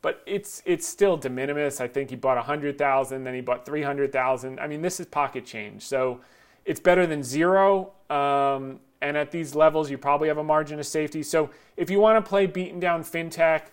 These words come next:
you know, you've got the PayPals of the world, uh, that have been beaten down. Uh, you could probably play this for a double over the next three to four years, but not with any high conviction at these valuations is, is my general view.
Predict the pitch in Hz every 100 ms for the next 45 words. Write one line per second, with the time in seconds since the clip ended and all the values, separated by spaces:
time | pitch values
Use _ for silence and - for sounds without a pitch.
0 | _ _ - 143 135 139 143 143 - -
1 | 175 165 160 160 151 151 147 147 147 147
2 | 143 139 - _ _ 139 139 135 139 135
3 | 139 135 143 - 139 135 135 135 131 -
4 | - 131 135 135 127 - - - 220 247
5 | 240 - 160 151 147 147 135 131 135 -
6 | 131 123 123 120 123 123 - 127 123 123
7 | 123 - 127 127 120 127 123 127 151 151
8 | 147 - _ _ _ _ - 135 - -
9 | _ - 131 160 170 147 151 147 139 139
10 | 131 131 127 127 127 120 123 117 117 113
11 | 117 110 110 117 110 117 117 113 110 113
12 | 110 110 107 107 110 104